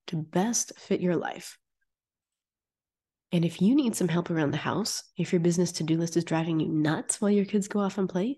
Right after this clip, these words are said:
it's chore delegation to the rescue. Because the last thing you need is more on your to-do list, right? But guess what?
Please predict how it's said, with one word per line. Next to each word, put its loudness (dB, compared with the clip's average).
it's 0
chore 0
delegation 4
to 2
the 4
rescue. -6
Because 4
the 6
last 2
thing 2
you 2
need 4
is 4
more 4
on -2
your -2
to-do -4
list, -12
right? -6
But 2
guess 0
what? -8